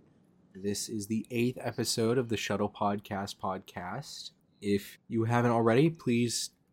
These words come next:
uh, check out our website. Our website is shuttlepodcast dot space, not dot com, it's dot space, shuttlepodcast dot space, and, uh, consider donating to our Patreon or buying our merch.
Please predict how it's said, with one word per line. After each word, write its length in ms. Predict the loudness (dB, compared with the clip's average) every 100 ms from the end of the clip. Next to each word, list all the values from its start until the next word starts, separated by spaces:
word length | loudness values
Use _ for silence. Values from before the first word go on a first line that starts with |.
| -6
uh, 300 | -2 0 0
check 260 | -2 0
out 120 | 4 6
our 100 | 6
website. 540 | 6 4 2 2 0 _ _ 0
Our 80 | 2
website 380 | 2 0 0
is 100 | 0
shuttlepodcast 920 | 0 0 0 0 0 0 -2 -6 -4 -4
dot 200 | -4 -2
space, 600 | 0 2 2 0 -12 -16 _ -2
not 240 | 2 4
dot 220 | 4 2
com, 340 | 0 -2 0 -2
it's 140 | -4
dot 220 | -2 -2
space, 580 | -2 -2 0 0 -6 -18 _ _ _ _ _ _ _ _ _
shuttlepodcast 800 | -8 -4 -4 -2 -4 -2 -2 0
dot 180 | 0 0
space, 560 | 2 4 4 2 -4 -2
and, 540 | 0 4 4 2 0 -2
uh, 240 | -2 -2 -2
consider 500 | 0 4 8 8 6 -6 _ _ _
donating 460 | 4 8 8 8 4
to 140 | 4 4
our 100 | 4
Patreon 760 | 0 -4 -2 -2 -2 -4 -10 -10
or 240 | -4 0 2
buying 360 | 2 0 -2
our 200 | -4 -4
merch. 640 | -4 -4 -6 -8 -12 -12